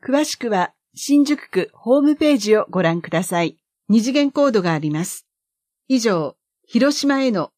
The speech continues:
平和派遣に親子で参加しませんか？でした。続いて、区立幼稚園子ども展、イベント。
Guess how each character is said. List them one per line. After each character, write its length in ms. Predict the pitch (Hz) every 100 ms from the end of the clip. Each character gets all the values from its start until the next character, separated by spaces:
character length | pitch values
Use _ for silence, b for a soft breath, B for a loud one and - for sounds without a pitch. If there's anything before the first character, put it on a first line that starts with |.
| _
平 180 | 240 269
和 160 | 277
派 160 | 262 277
遣 280 | 254 220 175
に 180 | 180 -
親 220 | 240 311
子 100 | 311
で 100 | 202
参 240 | 156 170 170
加 80 | 180
し 140 | 185
ま 100 | 175
せ 160 | 170 175
ん 100 | 143
か？ 280 | 151 214 - _ -
で 120 | 160
し 120 | -
た。 180 | 139 - _ _ _ _ _ _
続 260 | - 233 240
い 80 | 247
て、 300 | - 214 - _ _ _ -
区 120 | 240
立 280 | 285 294 285
幼 160 | 294
稚 240 | 294 - 262
園 280 | 196 143 -
子 160 | - 175
ど 100 | 226
も 140 | 233
展、 320 | - 156 127 - _ -
イ 100 | 170
ベ 120 | 214
ン 80 | 202
ト。 240 | 185 165